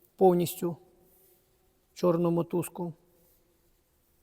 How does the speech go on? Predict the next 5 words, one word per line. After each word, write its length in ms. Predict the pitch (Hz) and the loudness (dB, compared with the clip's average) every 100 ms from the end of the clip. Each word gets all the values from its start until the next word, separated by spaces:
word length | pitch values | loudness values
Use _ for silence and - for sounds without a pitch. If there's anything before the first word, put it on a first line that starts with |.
| _ _ _ _ _ _ _ _ _ _ _ _ _ _ _ _ _ _ _ _ _ _ _ _ _ _ _ _ _ _ _ _ _ _ | _ _ _ _ _ _ _ _ _ _ _ _ _ _ _ _ _ _ _ _ _ _ _ _ _ _ _ _ _ _ _ _ _ _
Дістаємо 600 | 170 180 - - 185 170 | -4 -2 0 2 2 2
палець 580 | 160 165 160 170 175 - - _ _ _ _ _ _ _ _ | 0 0 0 0 -4 -16 -20 _ _ _ _ _ _ _ _
і 120 | - 180 | -2 0
замість 400 | 180 170 160 - | 2 0 -2 0
пальця 440 | 214 208 233 214 | 0 0 -4 -6